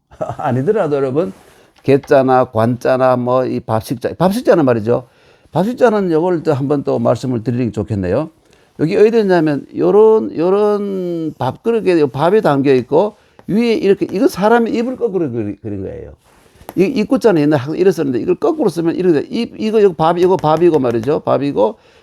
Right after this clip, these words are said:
이거 밥그릇, 이거 밥상이 밥그릇이에요. 예. 그리고 이것이 변해가지고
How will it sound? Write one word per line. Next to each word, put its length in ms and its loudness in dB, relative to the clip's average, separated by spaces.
이거 140 -2
밥그릇, 420 -2
이거 140 2
밥상이 460 0
밥그릇이에요. 760 2
예. 140 -10
그리고 200 4
이것이 220 4
변해가지고 840 2